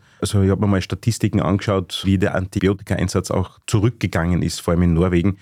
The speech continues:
weil man einfach draufgekommen ist, ja, dieser prophylaktische Einsatz von Antibiotika ist kontraproduktiv. Das wissen wir eh auch in der Humanmedizin. Das bringt nix, ja. Und man ist auch da, dazu übergegangen, eben Fische anders zu behandeln, auch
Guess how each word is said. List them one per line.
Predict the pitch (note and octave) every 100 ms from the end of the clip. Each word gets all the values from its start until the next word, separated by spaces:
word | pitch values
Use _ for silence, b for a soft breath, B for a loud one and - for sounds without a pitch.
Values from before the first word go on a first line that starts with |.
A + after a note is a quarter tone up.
| B B
weil | F2+
man | F#2
einfach | F2 G2
draufgekommen | - D#2 - - F#2 F2+
ist, | E2 - -
ja, | F2+
dieser | F2+ F2+ G2 F2+ F2 -
prophylaktische | G2 A2 F#2+ F#2+ - G2+ C#2
Einsatz | F2+ A2 F#2+
von | G2+
Antibiotika | E2+ E2+ F#2+ D#2+ - -
ist | E2+ -
kontraproduktiv. | F2 F#2 F2 E2+ E2 - D#2+ -
Das | D#2+ - - -
wissen | F#2 -
wir | F2+
eh | F#2
auch | E2+
in | E2
der | D2+
Humanmedizin. | F2 D#2+ G2 F#2 - G2 b b
Das | - F2 - _
bringt | - G#2+ -
nix, | C3 - - - -
ja. | G2 G#2+ -
Und | G#2 G2+ G2 - - -
man | - G#2+
ist | G#2+ G#2+
auch | F#2+
da, | G#2+ F#2+ F#2 -
dazu | - -
übergegangen, | F#2 F#2+ F#2 E2+ F#2 F#2
eben | E2+ F2+ F2+ F2 -
Fische | - G#2+ - -
anders | G#2+ G#2+
zu | A2+
behandeln, | G2+ E2+ G2 G2+ G2
auch | F2 F#2